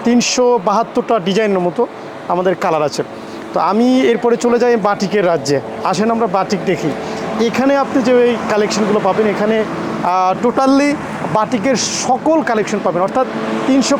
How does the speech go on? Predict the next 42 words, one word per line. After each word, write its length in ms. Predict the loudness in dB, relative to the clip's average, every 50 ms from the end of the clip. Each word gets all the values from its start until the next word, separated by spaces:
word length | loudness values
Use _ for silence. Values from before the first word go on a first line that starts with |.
| 2
পঞ্চাশ 300 | 2 2 2 2 2 0 0
থেকে 220 | 0 0 0 0 0
শুরু 240 | 2 2 2 2 2 2
করে 220 | 2 2 2 0 0 -2 -4 -6 -4 -4 -4 -2
আর 120 | 0 0 0 0
সাড়ে 160 | 0 0 0 2
চারশো, 320 | 0 0 0 0 0 0
সাড়ে 220 | 0 0 0 0 0 0
পাঁচশো, 240 | -2 0 0 -2
সাড়ে 240 | 0 0 0 0 0 0
ছয়শো, 300 | 2 0 0 2 2 0
সাড়ে 260 | 0 0 0 0 0 0
আটশো, 300 | -2 -2 -2 0 0 0
নয়শো, 360 | 2 2 2 2 2 0 0 0 2
বারোশো, 420 | 2 2 2 0 0 0 0 0 0 -2 -4 -4 -4 -4 -4 -4 0 0
তেরোশো 360 | 2 2 2 2 2 0 0 0 0
পঞ্চাশ 260 | 0 2 2 0 0
টাকা 180 | 0 0 0 0
সর্বোচ্চ 480 | 0 0 0 0 0 0 -2 -2 -2
বাটিক 360 | 0 0 0 0 0 0 0 0
আছে 140 | 0 0
আমাদের 220 | 0 0 0 0 0
এখানে। 200 | 0 -2 -2 -2 0
করা 200 | 2 2 2 2 2
আছে, 140 | 2 2 0 2 2 0
কাজ 120 | 0 0 0 0
ছাড়া 220 | 0 2 2 2 2
আছে, 340 | 2 0 2 2 2 2 2 0 -4 -8 -6 -4 -2 0
মানে 120 | 0 0 0 0 0
যা 220 | 0 2 2 2 2
লাগে 340 | 2 2 0 0 0 0 0
সব 460 | 0 -2 -2 0 2 4 4 4 4 4
আছে। 200 | 2 0 0 0 0 0
বাটিকের 320 | 0 0 0 -2 0 0 0 0
সকল 280 | -2 0 0 2 2 2 0 0 0
কালেকশন 300 | 0 0 0 0 0 0 0
এখানে 160 | 0 0 0
আছে। 160 | 0 -2 -2 -2 -2 -2 -2 -2 0
এটা 100 | 0 2
আমাদের 220 | 2 2 2 2 0 2
বেডশিটের 440 | 0 0 0 0 0 0 2 2 2 2
গ্যালারি। 240 | 2 2 0 0